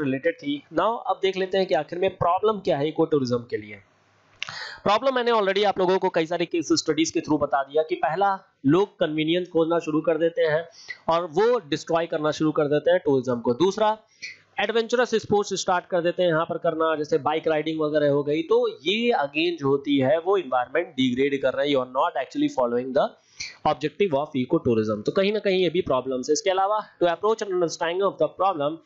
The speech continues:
it is very important to, to at least understand the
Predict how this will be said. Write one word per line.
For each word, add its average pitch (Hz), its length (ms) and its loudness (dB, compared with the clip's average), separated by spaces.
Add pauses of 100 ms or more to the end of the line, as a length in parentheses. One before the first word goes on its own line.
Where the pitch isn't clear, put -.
(420)
it 202 120 2
is 165 180 -8
very 247 240 0
important 214 560 -2
to, 214 100 4 (1080)
to 254 80 0 (140)
at 214 200 -10
least 247 380 -2
understand 208 760 -2 (1040)
the 202 140 2